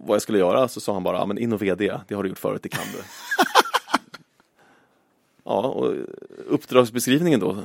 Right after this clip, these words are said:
vilket är ett ord som jag lärde mig senare, eh, var ju egentligen ett blankt papper. Det var ingen som hade funderat på exakt vad jag skulle göra, men de behövde en V D. Och det gjorde jag som vanligt i småföretag. Man går in och gör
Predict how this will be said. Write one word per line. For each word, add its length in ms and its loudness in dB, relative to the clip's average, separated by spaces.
vilket 240 -6
är 40 0
ett 80 -4
ord 180 0
som 80 -2
jag 80 4
lärde 160 8
mig 80 0
senare, 600 4
eh, 120 -12
var 200 4
ju 80 2
egentligen 320 2
ett 80 -8
blankt 320 0
papper. 460 -6
Det 100 -8
var 60 4
ingen 120 -2
som 80 -6
hade 120 -4
funderat 440 2
på 140 -8
exakt 500 -4
vad 280 0
jag 60 -6
skulle 180 -10
göra, 160 -6
men 100 -8
de 100 -6
behövde 260 -2
en 60 -4
V 160 -2
D. 180 -6
Och 240 2
det 60 6
gjorde 140 6
jag 80 6
som 200 4
vanligt 480 4
i 60 -6
småföretag. 540 -2
Man 120 -4
går 120 2
in 120 2
och 60 6
gör 320 6